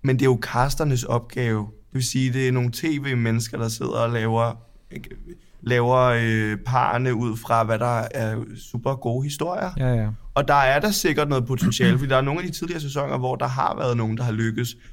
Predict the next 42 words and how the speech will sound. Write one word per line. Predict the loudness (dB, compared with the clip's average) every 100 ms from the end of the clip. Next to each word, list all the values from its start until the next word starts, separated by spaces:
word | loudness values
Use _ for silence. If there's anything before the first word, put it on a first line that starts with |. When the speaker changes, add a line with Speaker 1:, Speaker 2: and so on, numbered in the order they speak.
| -10 -4
Speaker 1:
Og | -2
så | -4 -6
tænker | -4 -2 0 0
jeg | -2
simpelthen | -2 -4 -2 -4 -6 -12 -20 -20 -10
efterhånden, | -8 -2 0 0 -2 -2
at | -2
de | -2
bliver | -2
nødt, | -4 -6 -6
de | -6 -6 -14 -8
begynder | -4 0
at | 0
matche | 2 0 0 -4 -4
ud | -4 -4
fra, | -4 0 2 2
at | 0
der | 0
også | 0 0
er |
nogle | -2 -2 -2
par, | -2 -2
der | -4
skal | -6 -8
gå | -6 -6 -6 -8 -10 -8
rigtig | -6 -6
skævt | -6 -2
af |
hinanden. | -2 -2 -4 -6 -18 -20 -20 -20 -14 -10 -10 -2
Øh, | 2 2 2 -2 -4 -4 -4 -6 -10 -6
veganer | -4 0 0 2 4
Speaker 2:
Gunnar. | 6 6 4
Speaker 1:
og... | 6 4 4 4 2
Øh, | 2 0 -2 -6 -10 -6
og | -4
hvad | -2
hedder | -4
det, | -4
Sten. | -4 -4 -4 -6 -4
Speaker 2:
Ja, | -2
ja, | -2
Gunnar. | -2 -4